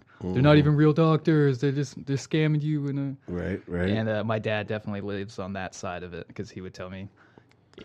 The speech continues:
Speaker 2: Well, I
Speaker 1: Uh,
Speaker 2: think, I think, uh, I think if you look at the history of a chiropractor, that that's the way it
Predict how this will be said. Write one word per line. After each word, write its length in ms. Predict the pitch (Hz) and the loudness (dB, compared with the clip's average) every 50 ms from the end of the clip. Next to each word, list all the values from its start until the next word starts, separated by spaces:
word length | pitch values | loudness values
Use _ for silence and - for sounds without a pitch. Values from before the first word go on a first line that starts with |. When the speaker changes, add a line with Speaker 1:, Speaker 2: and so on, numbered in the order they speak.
| - - | -16 -10
Speaker 2:
Well, 100 | - 110 | -2 0
I 40 | 123 | 2
Speaker 1:
Uh, 20 | 123 | 6
Speaker 2:
think, 260 | 101 190 185 156 - - | 8 8 6 6 2 2
I 80 | 139 131 | 2 6
think, 260 | 170 165 156 143 143 | 6 6 6 8 8
uh, 240 | 143 131 117 104 - - _ _ _ _ _ _ _ _ _ - - | 8 8 8 6 2 -2 _ _ _ _ _ _ _ _ _ -8 -6
I 80 | 110 101 | -6 -6
think 480 | - - 131 127 120 107 - - - _ - | -2 0 2 2 2 0 -2 -10 -18 _ -4
if 200 | 107 101 - - | -4 -4 0 2
you 80 | 110 107 | 2 4
look 180 | 107 110 - 113 | 4 4 2 2
at 140 | 101 - - | -2 0 -2
the 120 | 95 92 | -2 2
history 560 | 82 - - 117 110 - - - 110 110 110 107 | 4 4 4 4 2 0 -2 -4 -2 0 0 0
of 120 | 104 101 | 0 0
a 80 | 98 90 | -2 -2
chiropractor, 760 | - - 104 107 104 98 - - 101 95 - - 101 98 92 87 | -2 -2 0 0 0 0 0 -2 -2 -2 -2 -2 -2 -2 0 0
that 220 | 90 82 - - | -2 -4 -4 -6
that's 260 | 87 87 85 80 - | -6 -4 -4 -6 -8
the 160 | - 90 87 | -6 -6 -4
way 280 | 85 80 80 80 78 78 | -4 -4 -4 -4 -4 -4
it 200 | 78 78 76 58 | -4 -6 -8 -10